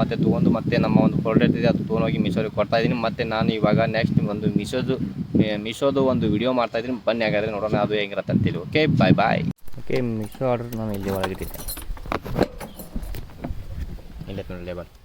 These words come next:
ಇದು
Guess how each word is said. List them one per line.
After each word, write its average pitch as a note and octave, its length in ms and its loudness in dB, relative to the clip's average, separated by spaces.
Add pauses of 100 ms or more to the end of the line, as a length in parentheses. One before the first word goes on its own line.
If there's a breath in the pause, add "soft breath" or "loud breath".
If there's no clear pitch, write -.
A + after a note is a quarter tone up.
(3250)
ಇದು G2 140 -4